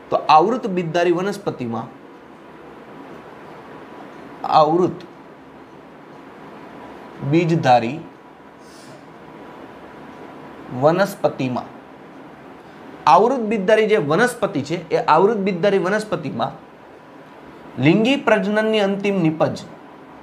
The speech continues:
લિંગી પ્રજનનની અંતિમ નિપજ કે આપણે કહીએ કે ભાઈ આવૃત બીજધારી જે વનસ્પતિ છે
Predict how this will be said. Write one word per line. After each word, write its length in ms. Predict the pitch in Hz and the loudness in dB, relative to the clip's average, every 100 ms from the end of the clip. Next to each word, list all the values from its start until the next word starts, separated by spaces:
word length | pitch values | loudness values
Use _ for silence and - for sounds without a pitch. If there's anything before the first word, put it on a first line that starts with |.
| - | -10
લિંગી 480 | 131 131 143 165 233 - - - - - - - - - - - - - - - - - - - - | -4 -2 0 -2 -4 -10 -18 -20 -20 -20 -20 -20 -20 -20 -20 -20 -18 -18 -18 -18 -18 -18 -18 -8 0
પ્રજનનની 720 | 180 170 170 143 131 156 233 - - - - - - - - - - - - - - - - - - - - - - - - - - - - - - - - - - - - | 0 2 2 2 0 -2 -6 -12 -20 -20 -20 -20 -20 -20 -20 -20 -20 -18 -16 -16 -16 -18 -18 -18 -18 -18 -18 -18 -18 -18 -18 -18 -18 -18 -18 -18 -18 -18 -18 -18 -18 -18 0
અંતિમ 500 | 185 240 240 277 262 | 2 2 0 2 2
નિપજ 460 | 190 165 135 107 - - - - - - - - - - - - - - - - - | 2 2 -2 -4 -10 -18 -20 -20 -20 -20 -20 -20 -20 -20 -20 -20 -20 -18 -18 -4 4
કે 60 | |
આપણે 200 | 185 202 | 4 4
કહીએ 280 | 226 254 175 | 4 6 6
કે 160 | 170 196 | 4 6
ભાઈ 140 | 208 - | 6 6
આવૃત 320 | 165 208 247 | 6 6 4
બીજધારી 420 | 208 220 185 226 | 0 0 2 2
જે 120 | 220 233 | 4 2
વનસ્પતિ 540 | 185 226 - 220 175 | 2 -2 -4 -6 -4
છે 180 | - | -6